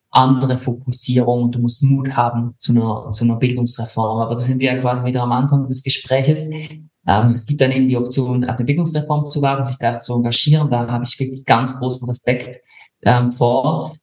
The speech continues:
Ähm, aber, ähm, gerade im Bereich Finanzbildung, auch weil es eben meiner Meinung nach kein Frontalunterrichtsthema ist,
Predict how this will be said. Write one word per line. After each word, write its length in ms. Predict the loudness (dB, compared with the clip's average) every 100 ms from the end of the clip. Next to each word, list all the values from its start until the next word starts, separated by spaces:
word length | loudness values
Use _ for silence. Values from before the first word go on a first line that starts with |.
| _
Ähm, 240 | 0 2 2
aber, 440 | -2 -2 -2 -2 -6 -12 _ -6
ähm, 360 | -2 0 -2 -6 -4
gerade 220 | -2 0
im 60 | 0
Bereich 280 | -2 -4
Finanzbildung, 800 | -2 -2 -2 -2 -2 -2 0 -2
auch 300 | 0 0 -2 -2
weil 100 | -2
es 120 | 0
eben 120 | -2
meiner 220 | -2 -2
Meinung 180 | -2 -2
nach 240 | -4 -8
kein 180 | -4 -2
Frontalunterrichtsthema 1160 | -2 -4 -2 0 -2 -4 -4 -4 -2 -2 -2 -2
ist, 360 | -2 -4 -6